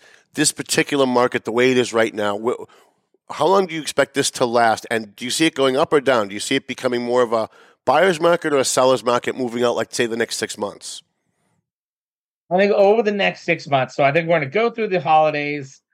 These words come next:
Speaker 2: I think we're gonna go through the beginning of winter,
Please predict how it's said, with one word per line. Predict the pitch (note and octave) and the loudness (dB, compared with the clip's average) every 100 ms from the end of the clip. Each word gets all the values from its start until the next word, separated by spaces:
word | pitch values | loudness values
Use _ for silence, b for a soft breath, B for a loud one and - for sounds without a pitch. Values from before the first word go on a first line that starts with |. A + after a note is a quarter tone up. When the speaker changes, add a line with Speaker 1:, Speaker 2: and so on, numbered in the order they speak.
| _ _ _ | _ _ _
Speaker 2:
I | B2 B2+ | -2 0
think | C3 | 0
we're | B2 | -2
gonna | A#2+ G#2+ | -4 -2
go | C#3+ D3+ D#3+ | 2 2 0
through | - C#3+ D3 C#3+ C#3 C3+ C3 _ _ _ _ _ | -4 -2 0 0 0 -2 -6 _ _ _ _ _
the | A2 | -12
beginning | A2+ C3 - C#3 D3 D3 C#3 | -8 -8 -2 0 0 0 -2
of | B2 | -4
winter, | A2+ C3 C3+ C3+ C#3 A#2+ A#2 A2+ A2+ | -4 -2 0 0 0 0 0 -4 -8